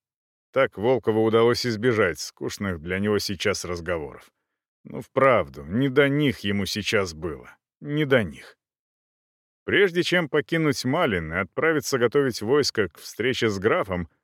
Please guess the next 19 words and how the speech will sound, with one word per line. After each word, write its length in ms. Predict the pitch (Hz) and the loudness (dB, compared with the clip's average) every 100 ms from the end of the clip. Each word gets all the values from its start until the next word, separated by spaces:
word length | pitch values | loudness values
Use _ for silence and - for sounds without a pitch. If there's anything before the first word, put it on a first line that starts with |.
| _ | _
он 180 | 143 220 | -8 -4
решил 400 | 240 196 - 233 | -2 -2 0 0
заехать 540 | 185 165 156 190 - 170 | 2 4 4 0 -4 -10
в 120 | - | -10
кафедральный 640 | 190 202 170 127 123 127 123 | -4 0 4 6 6 4 2
собор. 540 | 131 107 71 64 - _ _ _ _ _ | 2 2 -2 -12 -16 _ _ _ _ _
Помолиться, 720 | 269 247 170 98 82 - 82 | -6 -2 0 0 -2 -6 -6
если 340 | 90 110 110 | -2 -2 0
уж 220 | 117 - | -2 0
не 120 | 123 123 | -2 -2
встретит 500 | - 143 156 - - | -2 -2 0 -2 0
там 200 | 117 107 | 0 2
епископа. 720 | 98 101 82 - - - - _ _ _ _ _ _ _ _ - | -2 -6 -8 -10 -14 -20 -20 _ _ _ _ _ _ _ _ -6
Но 280 | 110 196 269 | -2 -2 -2
молиться 520 | 262 190 196 - 233 | 0 2 0 -2 -2
ему 320 | 220 151 131 | 2 4 2
не 160 | 147 156 | 2 -2
пришлось. 800 | 156 151 - 90 101 - - - _ _ - | -4 -4 -2 0 0 0 -6 -10 _ _ -14
Епископ 580 | 87 104 143 - 110 | -12 -6 -4 -4 -8